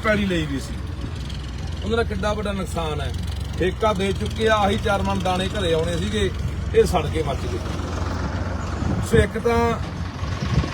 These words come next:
ਘੱਟੋ ਘੱਟ ਹੁਣ ਲੋਕਾਂ ਨੂੰ ਇਹਨਾਂ ਲੀਡਰਾਂ ਕੋਲੇ ਸਵਾਲ ਪੁੱਛਣੇ ਚਾਹੀਦੇ ਆ। ਵੈਸੇ ਹੋ ਵੀ ਰਿਹਾ, ਹੁਣ ਇੱਥੇ ਖੁੱਡੀਆਂ ਸਾਹਿਬ ਕਹਿੰਦੇ ਆ, ਕਈ ਪਿੰਡਾਂ 'ਚ ਖੁੱਡੀਆਂ ਸਾਹਿਬ ਦਾ ਵਿਰੋਧ ਹੋਇਆ, ਉਹਨਾਂ ਦੇ ਮੁੰਡੇ ਦਾ ਵਿਰੋਧ ਹੋਇਆ,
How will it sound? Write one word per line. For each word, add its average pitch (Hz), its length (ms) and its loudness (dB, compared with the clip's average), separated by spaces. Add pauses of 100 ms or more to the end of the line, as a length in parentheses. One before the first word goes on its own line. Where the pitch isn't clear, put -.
(420)
ਘੱਟੋ 208 440 4
ਘੱਟ 233 220 2
ਹੁਣ 220 220 4 (1080)
ਲੋਕਾਂ 220 520 6
ਨੂੰ 220 260 0 (760)
ਇਹਨਾਂ 233 340 2
ਲੀਡਰਾਂ 196 440 0
ਕੋਲੇ 214 280 -2
ਸਵਾਲ 170 440 0
ਪੁੱਛਣੇ 196 400 -4
ਚਾਹੀਦੇ 190 360 -2
ਆ। 214 40 -2
ਵੈਸੇ 220 220 2
ਹੋ 202 240 4
ਵੀ 226 160 0
ਰਿਹਾ, 165 240 2 (760)
ਹੁਣ 302 100 0
ਇੱਥੇ 269 180 0
ਖੁੱਡੀਆਂ 202 380 0
ਸਾਹਿਬ 208 300 4
ਕਹਿੰਦੇ 220 300 0
ਆ, 208 280 8 (400)
ਕਈ 208 160 0
ਪਿੰਡਾਂ - 320 -2
'ਚ 202 100 -4
ਖੁੱਡੀਆਂ 196 280 0
ਸਾਹਿਬ 202 240 4
ਦਾ 214 100 8
ਵਿਰੋਧ 185 340 0
ਹੋਇਆ, 190 200 6
ਉਹਨਾਂ 202 140 4
ਦੇ 202 60 0
ਮੁੰਡੇ 170 240 -2
ਦਾ 180 100 6
ਵਿਰੋਧ 180 280 0
ਹੋਇਆ, 180 380 6